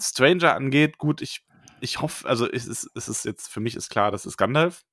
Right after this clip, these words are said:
weil sie halt diese Zitate von ihm auch benutzt haben und so. Und ich finde, das ist völlig billiger Fanservice und, äh, nervt mich, weil ich,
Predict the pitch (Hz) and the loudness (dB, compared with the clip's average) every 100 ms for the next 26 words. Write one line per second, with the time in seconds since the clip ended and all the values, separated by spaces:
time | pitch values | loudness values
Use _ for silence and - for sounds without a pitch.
0 | _ _ _ _ - 101 107 104 101 104 | _ _ _ _ 2 4 6 4 0 -4
1 | 110 98 92 104 95 90 - - - 127 | 0 0 -2 -4 -2 -2 -4 -4 0 0
2 | 139 120 113 110 - 107 107 - 113 107 | 0 -4 -2 -4 -2 -4 -6 -2 0 2
3 | 107 101 107 110 - - - 104 104 104 | -2 -4 -2 -2 -2 -4 -2 0 0 -2
4 | 101 - 107 113 110 - 107 120 107 101 | -6 2 6 6 4 2 6 8 8 6
5 | - 101 110 117 131 120 123 127 - - | 4 0 0 2 4 6 4 2 0 -4
6 | 101 101 - - - _ _ _ - 107 | -4 -6 -12 -20 -20 _ _ _ 0 2
7 | 101 - 113 120 160 - 143 156 214 - | 2 0 2 2 0 -6 -2 0 -2 -6
8 | - 196 120 120 - | -6 0 2 0 -6